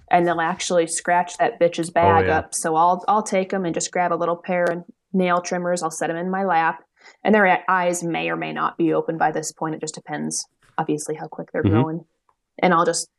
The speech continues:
Speaker 1: nip the hooks off. So they're used to getting their feet handled. I'll check their ears, check their eyes, or if their eyes are sealed, just make sure there's,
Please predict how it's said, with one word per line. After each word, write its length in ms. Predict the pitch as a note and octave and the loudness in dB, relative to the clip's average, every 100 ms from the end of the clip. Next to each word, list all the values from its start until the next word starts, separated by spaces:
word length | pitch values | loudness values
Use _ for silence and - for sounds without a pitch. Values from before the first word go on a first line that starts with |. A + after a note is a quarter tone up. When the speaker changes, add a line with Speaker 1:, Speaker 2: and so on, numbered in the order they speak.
| _ _ | _ _
Speaker 1:
nip 260 | F3+ F3 F3 | 2 2 2
the 100 | F3+ | -2
hooks 320 | D#3+ D#3+ - | 0 -4 -4
off. 280 | D#3+ D#3+ E3 | 0 0 0
So 100 | - | -2
they're 120 | F#3 | 0
used 260 | A3+ F#3+ G3+ | 2 0 -2
to 60 | G3 | -4
getting 240 | F#3 G3 | -4 -4
their 140 | F#3+ G3 | -6 -8
feet 340 | - D#3+ D#3+ | 0 0 0
handled. 360 | E3 E3 E3 D#3+ | -6 -4 0 0
I'll 120 | D3+ | 0
check 300 | - - E3 | -4 -8 -4
their 180 | - F#3+ | -2 -2
ears, 640 | D#3+ D#3+ D#3 D#3 D#3 D#3 - | 0 0 0 0 0 -4 -6
check 240 | - D3+ | -6 -4
their 200 | E3+ E3 | -2 -2
eyes, 640 | D3+ D3 D3+ D3+ D3+ D#3 - _ _ _ _ _ - | 0 0 -2 -2 -4 -4 -14 _ _ _ _ _ 0
or 180 | - E3 - | 4 4 2
if 140 | F3 | 0
their 140 | D#3 D#3 | 2 2
eyes 220 | D#3 D#3 | 2 -2
are 60 | |
sealed, 360 | D#3 - E3 D#3 | -4 -2 0 0
just 160 | D#3+ - | -4 -6
make 160 | D#3 | -6
sure 200 | - D#3+ | -2 -2
there's, 420 | D3+ D3 D3+ - | 0 -2 -4 -10